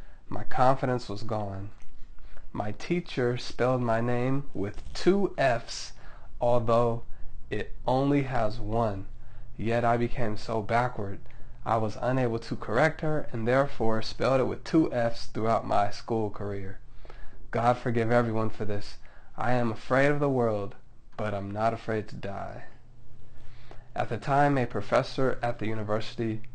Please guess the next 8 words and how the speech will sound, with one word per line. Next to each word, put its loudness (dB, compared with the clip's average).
judged 0
this -4
to -4
be -2
the -6
most -4
severe 0
case -4